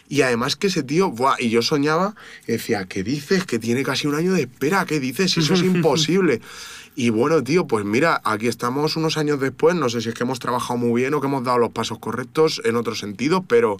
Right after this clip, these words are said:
Speaker 1: yo sí tengo ahora mismo esa lista de espera. Gracias a Dios, toco madera porque siga así. Pero hay mucha gente que vive con una semana de citas.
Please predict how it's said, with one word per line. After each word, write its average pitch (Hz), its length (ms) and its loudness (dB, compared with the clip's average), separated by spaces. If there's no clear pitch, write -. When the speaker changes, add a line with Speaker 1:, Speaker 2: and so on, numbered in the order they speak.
Speaker 1:
yo 127 280 2
sí 165 200 0
tengo 120 320 2
ahora 107 180 2
mismo 107 220 -2
esa 98 140 -6
lista 98 220 -6
de 92 60 -6
espera. 90 360 -10
Gracias 98 300 -6
a 117 60 -2
Dios, - 180 0
toco 117 220 0
madera 180 340 0
porque 113 280 0
siga 95 220 -6
así. - 240 -4
Pero 135 1120 6
hay 110 160 0
mucha 185 320 -2
gente 117 380 -2
que 107 160 0
vive 110 340 0
con 104 180 -2
una 98 180 -2
semana 92 400 -2
de 85 80 -6
citas. - 440 -4